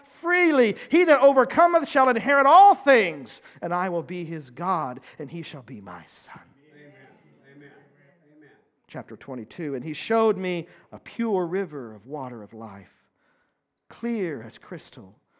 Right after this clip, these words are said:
Speaker 1: proceeding out of the throne of God and of the Lamb. In the midst of it,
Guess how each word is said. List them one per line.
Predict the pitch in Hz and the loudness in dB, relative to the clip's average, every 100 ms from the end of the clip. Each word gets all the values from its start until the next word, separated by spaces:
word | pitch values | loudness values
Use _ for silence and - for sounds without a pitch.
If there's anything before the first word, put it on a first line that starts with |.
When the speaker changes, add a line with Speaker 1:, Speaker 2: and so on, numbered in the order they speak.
| _ _ _ _ | _ _ _ _
Speaker 1:
proceeding | - 151 - 202 175 170 | -18 -16 -12 -10 -6 -2
out | 170 | -2
of | 165 | -2
the | 151 | -8
throne | - 170 160 | -10 -10 -8
of | 135 135 | -12 -14
God | 143 143 123 | -12 -12 -12
and | 117 | -14
of | 110 101 | -16 -16
the | 117 | -16
Lamb. | 113 127 107 98 98 _ _ _ _ _ _ _ _ _ - | -14 -16 -16 -20 _ _ _ _ _ _ _ _ _ _ -16
In | 147 | -14
the | |
midst | 156 175 185 - | -10 -8 -10 -8
of | 180 165 | -10 -8
it, | 202 202 | -10 -10